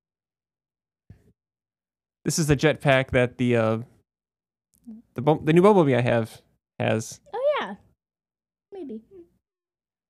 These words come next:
Speaker 2: Aw. Aw.
Speaker 1: Oh.
Speaker 2: Aw.
Speaker 1: I,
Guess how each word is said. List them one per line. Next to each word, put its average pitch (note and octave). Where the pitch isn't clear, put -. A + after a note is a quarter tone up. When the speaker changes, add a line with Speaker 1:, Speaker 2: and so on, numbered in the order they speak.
Speaker 2:
Aw. A3+
Aw. F4
Speaker 1:
Oh. -
Speaker 2:
Aw. C3+
Speaker 1:
I, A2